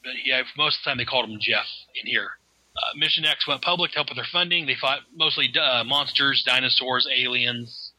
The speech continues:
Uh, both Bright and Evans also fell in love with Karen. Rick told Karen that, you know, they can't tell the men that they're together.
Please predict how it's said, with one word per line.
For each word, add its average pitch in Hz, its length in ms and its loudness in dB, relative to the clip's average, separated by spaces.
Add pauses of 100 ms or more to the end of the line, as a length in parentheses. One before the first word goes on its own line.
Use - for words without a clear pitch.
(140)
Uh, 131 200 -2
both 151 300 0
Bright 147 200 4
and 147 80 -4
Evans 156 280 2
also 147 480 2 (160)
fell 135 140 0
in 123 80 -4
love 117 140 -2
with - 60 -8
Karen. 139 440 0 (120)
Rick 165 220 0
told 160 240 2
Karen 156 260 2
that, 156 60 2
you 139 160 4
know, 127 60 4
they 127 100 4
can't 147 220 2
tell 143 160 0 (360)
the 131 60 -6
men 143 160 0
that 135 100 -4
they're 131 120 0
together. 143 640 0